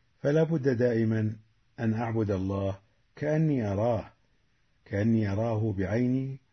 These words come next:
وأسمعه بأذني، إذا تكلم بالقرآن أسمع كلامه، إن أخبرني،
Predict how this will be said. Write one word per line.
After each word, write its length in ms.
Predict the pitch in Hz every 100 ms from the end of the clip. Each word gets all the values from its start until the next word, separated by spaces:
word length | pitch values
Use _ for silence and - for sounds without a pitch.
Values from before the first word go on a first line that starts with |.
| _
وأسمعه 800 | 104 98 - 117 107 107 98 90 95
بأذني، 640 | 104 127 131 131 135 135 - _ _ _ -
إذا 200 | 113 107
تكلم 580 | 110 104 127 113 101 98
بالقرآن 760 | 101 - 107 104 117 127 131 - _ _
أسمع 440 | 120 110 117 104 101
كلامه، 600 | - 98 117 123 131 123 _ _ _ _ _ _ _ _ -
إن 120 | 117
أخبرني، 640 | 107 104 101 113 107 101